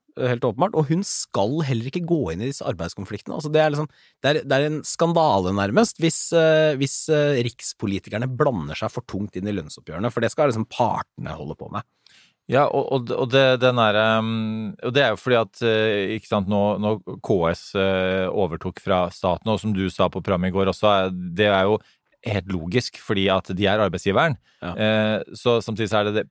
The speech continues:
Speaker 2: politiske poenget blir jo da så at da kan politikerne skyve det litt sånn vekk.
Speaker 1: Ja.
Speaker 2: Og, og mitt poeng i, i programmet i går, eh, for de som ikke så på, eh, det var at, eh, at det blir litt sånn derre, ikke sant, nå, nå, nå er jo på en måte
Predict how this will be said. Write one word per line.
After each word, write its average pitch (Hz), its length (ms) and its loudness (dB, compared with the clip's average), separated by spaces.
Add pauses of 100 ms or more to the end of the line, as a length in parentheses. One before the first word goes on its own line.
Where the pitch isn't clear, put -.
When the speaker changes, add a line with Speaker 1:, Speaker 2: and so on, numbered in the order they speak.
Speaker 2:
politiske 98 640 -2
poenget 107 440 2
blir 107 180 2
jo 104 40 4
da 98 160 6
så 98 200 2
at 95 100 -2 (260)
da 107 120 4
kan 95 420 2
politikerne 95 500 0
skyve 95 440 -2
det 85 60 -6
litt 101 140 0
sånn 123 160 0
vekk. 156 300 -2 (180)
Speaker 1:
Ja. 107 160 -4
Speaker 2:
Og, 117 220 -2
og 117 80 0
mitt 107 220 -2
poeng 104 240 2
i, 107 100 2 (100)
i 104 140 2
programmet 101 320 2
i - 20 -6
går, 127 320 4
eh, 107 520 4 (260)
for 110 80 -4
de 101 40 -4
som 113 140 -4
ikke 104 80 -10
så 107 140 0
på, 147 140 2 (120)
eh, 113 380 4
det 113 200 4
var 104 260 4
at, 104 240 0
eh, 107 200 6 (540)
at 117 100 -2
det 123 120 0
blir 127 200 2
litt 147 80 -6
sånn 139 160 0
derre, 110 220 4 (480)
ikke 120 160 -6
sant, 123 160 2
nå, 135 100 2
nå, 131 220 2
nå 131 160 4
er 127 80 4
jo 95 60 -4
på 110 80 -4
en - 20 0
måte - 80 2